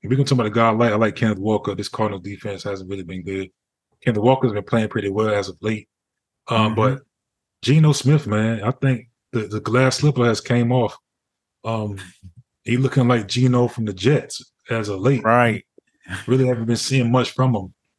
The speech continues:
Speaker 1: And that has also hurt, you know, guys like Metcalf and Lockett, who numbers has been down this year. Uh, so until Geno shows me something, I'm not really a fan of him. I think he's a good streamer,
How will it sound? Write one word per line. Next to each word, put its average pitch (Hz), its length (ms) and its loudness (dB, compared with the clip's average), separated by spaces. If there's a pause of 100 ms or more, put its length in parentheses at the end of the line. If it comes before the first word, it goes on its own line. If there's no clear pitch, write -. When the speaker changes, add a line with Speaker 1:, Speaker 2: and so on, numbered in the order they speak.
(160)
Speaker 1:
And 98 220 -6
that 120 180 4
has 113 280 0
also 107 680 0
hurt, 117 260 2 (240)
you 113 100 -4
know, 107 160 -4
guys 110 300 0
like 123 220 0
Metcalf 107 520 0 (400)
and 92 120 -12
Lockett, 120 400 2
who 104 100 -4
numbers 110 360 0
has 101 140 0
been 95 220 -8
down 107 360 0
this 87 180 -6
year. 87 160 -10 (580)
Uh, 98 160 -4
so 92 420 -4 (640)
until 147 280 0
Geno 139 260 4
shows 135 320 0
me 110 80 2
something, 104 400 -4
I'm 120 120 -2
not 113 180 -2
really 107 180 -4
a 92 40 -6
fan 117 280 -2
of 117 60 -2
him. - 20 -2
I 120 80 2
think 165 200 2
he's 147 120 4
a 110 80 0
good 123 240 0
streamer, 127 480 0